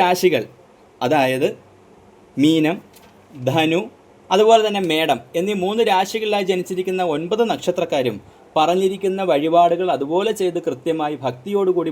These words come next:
മുന്നോട്ട് പോയി കഴിഞ്ഞാൽ നിങ്ങൾ സ്വപ്നം കണ്ടതിലും അപ്പുറമുള്ള നേട്ടങ്ങൾ ഈ ഒരു രണ്ടായിരത്തി ഇരുപത്തിയഞ്ച് അവസാനിക്കുന്നതിന് മുൻപ്, അതായത് ഈ ഡിസംബർ മാസം തന്നെ നിങ്ങൾക്ക് സ്വന്തമാക്കാൻ സാധിക്കും. പുതുവർഷത്തിലോട്ട് നിങ്ങൾ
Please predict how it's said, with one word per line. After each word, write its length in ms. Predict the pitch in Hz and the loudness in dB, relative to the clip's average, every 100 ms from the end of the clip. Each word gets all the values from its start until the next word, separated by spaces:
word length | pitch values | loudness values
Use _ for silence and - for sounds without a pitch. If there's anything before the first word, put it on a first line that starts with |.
| 135 | -4
മുന്നോട്ട് 320 | 127 170 185 | -2 -2 -2
പോയി 140 | 151 127 | -4 -2
കഴിഞ്ഞാൽ 340 | 139 127 123 101 - - - - 156 | -2 -2 -2 -4 -10 -20 -20 -8 0
നിങ്ങൾ 200 | 175 190 185 | 2 2 2
സ്വപ്നം 420 | 170 165 196 202 185 | 0 0 -8 -4 -2
കണ്ടതിലും 480 | 180 180 185 180 170 | 0 0 2 2 2
അപ്പുറമുള്ള 480 | 147 - 208 190 170 143 | 0 0 -2 2 2 2
നേട്ടങ്ങൾ 400 | 135 131 135 110 104 - - 165 | 0 0 0 -2 -4 -18 -6 2
ഈ 20 | 190 | 4
ഒരു 80 | 185 170 | 6 4
രണ്ടായിരത്തി 460 | 151 170 175 180 170 | 4 4 4 0 0
ഇരുപത്തിയഞ്ച് 460 | 165 165 175 165 156 | 2 2 0 4 2
അവസാനിക്കുന്നതിന് 720 | - 143 196 196 185 196 185 156 | 2 -2 0 0 0 -2 -2 -2
മുൻപ്, 200 | 139 113 117 | -2 -4 -2
അതായത് 320 | 139 170 185 202 - - | 0 2 0 -6 -12 0
ഈ 20 | 185 | 4
ഡിസംബർ 380 | 185 185 196 208 214 196 | 6 4 2 0 2 4
മാസം 260 | 185 190 196 | 4 0 0
തന്നെ 140 | 180 170 | 0 0
നിങ്ങൾക്ക് 240 | 156 170 | 0 -2
സ്വന്തമാക്കാൻ 540 | 151 127 170 175 170 170 165 | -2 0 2 2 4 2 2
സാധിക്കും. 380 | 160 160 185 196 - - - - | 0 0 -2 -2 -8 -20 -20 0
പുതുവർഷത്തിലോട്ട് 840 | 233 247 247 233 226 226 226 220 214 | 4 6 6 6 2 0 0 0 -2
നിങ്ങൾ 160 | 208 | -4